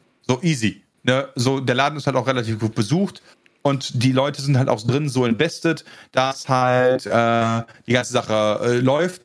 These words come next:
Dann gebe ich, äh, jetzt vor kurzem waren wir, waren wir beide ja auch noch in der, in einem Etablissement,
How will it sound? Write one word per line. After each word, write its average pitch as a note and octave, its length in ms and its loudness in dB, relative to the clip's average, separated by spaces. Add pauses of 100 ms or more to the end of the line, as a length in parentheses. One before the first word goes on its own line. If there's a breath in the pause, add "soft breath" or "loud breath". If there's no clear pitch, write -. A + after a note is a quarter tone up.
Dann A#2+ 240 0
gebe B2+ 200 2
ich, B2 300 -4
äh, A2+ 240 2
jetzt B2 160 -2
vor B2 120 -2
kurzem E3 580 -2 (300 loud breath)
waren B2 320 0
wir, A#2 360 2
waren A2 160 0
wir A#2 220 2
beide B2 320 0
ja C3+ 140 2
auch B2+ 160 -2
noch C3 160 -2
in A#2+ 100 0
der, A#2 220 0
in A#2 100 2
einem B2 100 0
Etablissement, B2+ 680 0